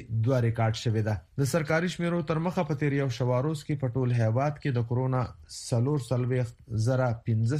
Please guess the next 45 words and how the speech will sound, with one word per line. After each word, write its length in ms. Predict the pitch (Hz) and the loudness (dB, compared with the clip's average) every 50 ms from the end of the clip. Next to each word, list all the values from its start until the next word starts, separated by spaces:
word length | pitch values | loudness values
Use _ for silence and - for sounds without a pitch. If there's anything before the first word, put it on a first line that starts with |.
| 147 - | 0 0
سوه 160 | 131 127 123 113 - | 0 0 0 -2 0
پورې 180 | 117 113 110 110 110 | 0 0 0 0 0
ټیسټونه 380 | - 107 113 - - 127 120 117 113 - | -2 -4 -4 -2 -2 0 0 0 0 0
شوي، 240 | 170 170 170 156 147 - - _ _ _ - | -2 -2 -2 -4 -6 -10 -20 _ _ _ -6
چې 80 | - 104 - | -6 -2 -2
پکې 180 | 120 113 117 110 82 110 | -2 0 0 0 0 0
اته 300 | 117 117 - 156 156 151 | -2 0 0 0 2 2
ویشت 240 | 143 123 - - - | 0 0 -2 -2 -2
سوه 260 | 131 131 135 131 123 117 - - _ _ _ _ - 117 135 | 0 0 2 0 0 -2 -6 -16 _ _ _ _ -2 0 0
نولس 300 | 156 160 151 143 131 117 113 | 2 2 2 2 0 0 0
کسانو 380 | - 117 113 113 131 127 127 131 | -2 -2 0 0 0 0 0 0
کې 100 | 123 131 113 | 0 0 0
د 100 | 117 113 113 | 0 0 0
کرونا 300 | 123 117 123 123 123 117 113 113 | 0 0 0 0 0 0 0 2
ناروغۍ 380 | 113 110 107 110 110 113 117 117 117 | 2 2 2 2 2 2 0 0 0
تصدیق 340 | 117 113 110 - 120 113 117 - | 0 -2 -2 -2 -4 -4 -4 -2
شوی 240 | - 104 107 107 107 | -2 0 0 0 0
دی. 60 | 110 104 - - _ _ _ - | 0 -2 -4 -6 _ _ _ -2
او 60 | 113 113 | 0 0
په 100 | 120 117 | 0 0
خیبر 260 | 113 127 120 123 131 131 - | 0 0 0 0 -2 -2 -2
پښتونخوا 480 | - 123 117 113 123 123 113 135 127 131 123 | -2 -4 -2 -2 -2 -2 0 0 0 0 0
کې 80 | 135 127 123 | 0 0 0
د 120 | 123 117 | 2 2
ژغورنې 420 | 113 110 113 120 120 131 135 131 123 113 | 2 2 2 2 2 2 2 2 2 2
د 40 | 98 98 120 | 2 2 2
ادارې 400 | 113 123 117 117 117 135 139 131 113 92 - | 2 2 2 2 2 2 2 0 0 0 0
ون 180 | 123 127 127 131 127 | 0 0 0 0 0
ون 180 | 127 120 120 117 | 0 0 0 0
ټو 100 | - 147 139 127 | -2 -2 -2 0
ټو 100 | 147 135 120 - | -2 -4 0 0
چارواکي 460 | 131 120 120 131 131 131 127 - 135 131 | 0 0 2 2 0 0 0 0 -2 0
وایي، 180 | 139 147 151 151 139 127 | 0 0 0 0 2 2
د 20 | 127 117 120 | 2 4 4
باجوړ 720 | 120 117 113 120 117 120 135 139 139 - - - - 113 123 | 4 4 4 2 2 2 2 0 -2 -2 -4 -4 0 2 2
راغګان 520 | 123 123 113 107 120 135 135 135 131 123 135 | 4 2 2 0 0 0 0 2 0 0 2
ډیم 180 | 147 151 151 147 | 2 0 0 0
کې 60 | - 131 123 | -2 -2 -2
د 80 | 117 113 | 0 0
سیلګرو 420 | 120 110 113 113 127 139 139 139 123 117 | 0 0 2 2 0 0 0 0 2 0
د 80 | 113 113 | 0 0
کشتۍ 340 | 113 110 113 - 139 139 131 120 | 0 -2 -2 -2 -2 0 0 2
ډوبېدو 420 | 120 117 113 117 117 113 127 131 131 131 | 2 2 2 2 2 2 2 2 2 2
له 120 | 123 117 | 2 2
امله 240 | 123 139 151 151 | 2 2 2 0